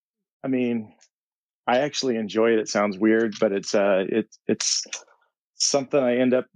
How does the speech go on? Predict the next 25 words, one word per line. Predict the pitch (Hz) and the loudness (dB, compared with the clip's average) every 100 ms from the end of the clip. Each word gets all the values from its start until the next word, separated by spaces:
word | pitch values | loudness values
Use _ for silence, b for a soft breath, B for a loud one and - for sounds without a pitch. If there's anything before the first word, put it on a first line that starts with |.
| - | 0
doing | 127 135 139 | 4 4 4
a | 117 | 2
lot | 107 110 120 143 120 | 2 2 0 -2 -2
is | 107 104 98 - - _ _ _ | -2 -2 -6 -12 -14 _ _ _
having | 113 113 | -2 -2
time | 107 120 113 | 0 0 0
at | 110 | 0
the | |
hospital | - - 110 - 139 147 151 _ - | -6 -4 -4 -2 0 0 -2 _ -6
and, | 101 101 101 | 0 2 4
uh, | 101 101 - b b b _ _ | 2 2 -2 b b b _ _
trying | 120 110 | 0 2
to | 110 110 | 2 0
encourage | 104 - 113 110 | 0 0 0 0
and | 107 | 0
help | 110 104 | -2 -2
people | 117 110 113 | 0 2 2
when | 104 | 2
they're | 101 | 2
going | 107 107 | 0 0
through | 110 113 | 0 2
a | |
lot | 110 | 2
of | 110 | 0
pain. | 123 117 123 | 0 0 0